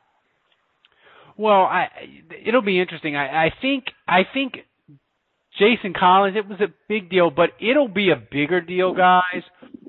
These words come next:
when a player comes out and he is twenty-five, twenty-six, and a star point guard, a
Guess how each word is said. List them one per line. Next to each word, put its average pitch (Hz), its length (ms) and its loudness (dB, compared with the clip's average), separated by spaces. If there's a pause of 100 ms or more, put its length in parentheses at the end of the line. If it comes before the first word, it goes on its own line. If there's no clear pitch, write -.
when 147 220 -2
a 127 80 0
player 185 840 -2 (720)
comes 175 320 0
out 143 460 2 (160)
and 117 160 -10
he 139 340 -6
is 120 360 -4 (340)
twenty-five, 135 720 0 (120)
twenty-six, 131 680 -8
and 123 160 -8
a 117 100 -10 (140)
star 135 340 4
point 123 340 -10
guard, 113 220 -4
a 110 120 -6